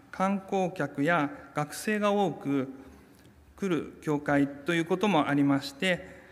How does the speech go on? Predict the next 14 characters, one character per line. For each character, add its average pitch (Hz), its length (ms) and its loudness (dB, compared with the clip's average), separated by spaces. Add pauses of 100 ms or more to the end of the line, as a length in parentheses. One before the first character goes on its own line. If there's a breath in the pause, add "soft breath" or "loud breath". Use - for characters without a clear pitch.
(120 loud breath)
教 165 180 0
会 165 320 0
へ 156 80 2
行 151 140 -2
く - 80 -14
と - 480 0
と 143 100 -4
て 175 140 -2
も 208 320 0
歓 147 260 0
迎 143 240 4
さ 143 220 -4
れ、 185 560 -2
家 143 120 -6